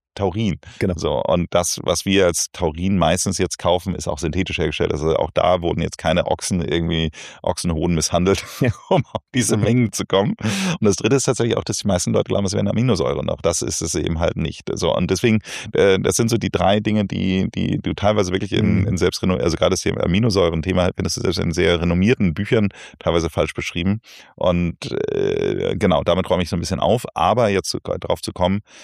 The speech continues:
Speaker 1: was macht es? Es macht tatsächlich so, dass wir, äh, dass es eben halt verschiedene Studien gibt, die unter anderem an Mäusen, an, an, an, äh, Affen durchgeführt wurden. Und man sieht, dass viele von den typischen Altersdegenerationserkrankungen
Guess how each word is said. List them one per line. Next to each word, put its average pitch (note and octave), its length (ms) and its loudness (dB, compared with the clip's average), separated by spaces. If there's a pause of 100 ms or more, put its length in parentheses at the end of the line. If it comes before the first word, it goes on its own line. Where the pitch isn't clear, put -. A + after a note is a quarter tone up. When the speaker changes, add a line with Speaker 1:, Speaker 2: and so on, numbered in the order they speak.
(360)
Speaker 1:
was F2 240 0
macht F2 380 -2
es? C3 180 2
Es - 200 -2
macht F#2 300 0
tatsächlich G2 500 0
so, G2 260 0
dass G2 180 0
wir, F2+ 460 4
äh, E2+ 340 4
dass - 200 -4
es - 40 -4
eben F2 140 0
halt F2 120 2
verschiedene F2 300 -2
Studien A2 380 2
gibt, - 260 -2
die - 240 -2
unter - 140 0
anderem E2 220 0
an - 80 0
Mäusen, F2+ 420 4
an, - 260 -2
an, - 400 0
an, D#2 300 0 (380)
äh, D#2 480 0 (100)
Affen F2+ 400 2
durchgeführt F#2 540 0
wurden. F#2 260 4
Und F2 140 0
man E2 160 4
sieht, G#2 240 0
dass - 160 2
viele A2+ 320 2
von F2+ 180 0
den E2+ 160 2
typischen - 400 -2
Altersdegenerationserkrankungen F2 2000 0